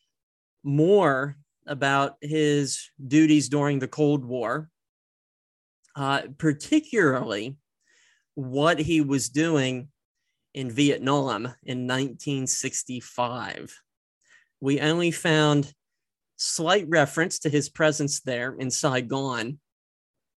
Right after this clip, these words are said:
in nineteen sixty-five, attached with the State Department,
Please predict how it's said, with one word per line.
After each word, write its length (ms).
in 240
nineteen 420
sixty-five, 760
attached 480
with 180
the 80
State 380
Department, 640